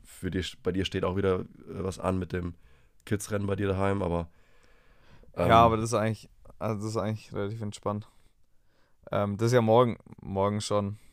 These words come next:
Speaker 1: Ja.
Speaker 2: morgen schon, aber ja, aber klar, es ist immer irgendwie, man denkt immer, man kommt dann so heim und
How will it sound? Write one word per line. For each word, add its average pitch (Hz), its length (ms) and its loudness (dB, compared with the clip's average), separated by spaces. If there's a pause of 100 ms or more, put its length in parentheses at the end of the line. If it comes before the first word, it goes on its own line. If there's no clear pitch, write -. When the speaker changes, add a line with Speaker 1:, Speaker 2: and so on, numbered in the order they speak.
Speaker 1:
Ja. 85 140 0
Speaker 2:
morgen 104 160 -2
schon, 104 260 -4
aber 98 220 -2 (1300)
ja, 101 460 4 (460)
aber 123 200 6
klar, 117 260 8
es 120 100 0
ist 123 140 -4
immer 123 260 4
irgendwie, 117 420 2 (560)
man 107 140 -4
denkt 127 220 2
immer, 120 200 2
man 120 160 2
kommt 120 240 2
dann 117 120 2
so 113 180 4
heim 120 340 6
und 113 300 -2